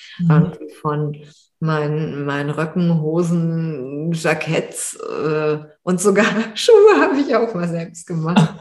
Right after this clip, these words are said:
Speaker 1: <laughs>
Speaker 2: Und
Speaker 1: Wow.
Speaker 2: Schmuck auch so, so aus Neopren und, und, und Metall. <laughs> Und dann habe ich gedacht, okay, Schnittdirektrice wäre doch toll.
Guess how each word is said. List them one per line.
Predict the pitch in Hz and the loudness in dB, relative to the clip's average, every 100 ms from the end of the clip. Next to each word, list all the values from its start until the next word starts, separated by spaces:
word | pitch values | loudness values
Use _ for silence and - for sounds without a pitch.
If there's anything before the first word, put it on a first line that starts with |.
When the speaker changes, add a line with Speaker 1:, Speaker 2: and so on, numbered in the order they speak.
| - | -6
Speaker 1:
<laughs> | 165 202 | 0 0
Speaker 2:
Und | 226 214 - - - | 2 0 -2 -10 -2
Speaker 1:
Wow. | 196 202 202 - | 2 4 2 2
Speaker 2:
Schmuck | 240 269 110 | 2 2 2
auch | 170 220 285 | 4 4 2
so, | - 196 185 | 4 6 6
so | 180 180 | 6 4
aus | 165 196 | 4 2
Neopren | 190 190 196 196 - 208 226 240 214 | 4 4 4 2 0 4 6 6 4
und, | 180 180 175 | 0 -2 -2
und, | - 170 | -2 -2
und | - 165 | -2 -2
Metall. | 170 160 - 175 208 226 226 - - - - | -2 -4 -6 -4 4 6 4 -2 -18 -8 -6
<laughs> | 285 262 - 370 - 381 - - - - - - - _ _ | -4 -6 0 0 2 0 -2 -12 -18 -20 -20 -20 -20 _ _
Und | - 196 | -2 2
dann | 202 202 | 4 4
habe | 180 196 | 0 -2
ich | 220 | 0
gedacht, | 226 202 214 | 2 4 2
okay, | 190 185 240 | 0 0 2
Schnittdirektrice | 226 233 302 - 208 160 165 - 151 151 | 2 0 -4 -2 0 -2 -4 -8 -10 -6
wäre | 151 147 | -6 -6
doch | 147 | -8
toll. | - - 143 139 143 | -12 -10 -8 -8 -12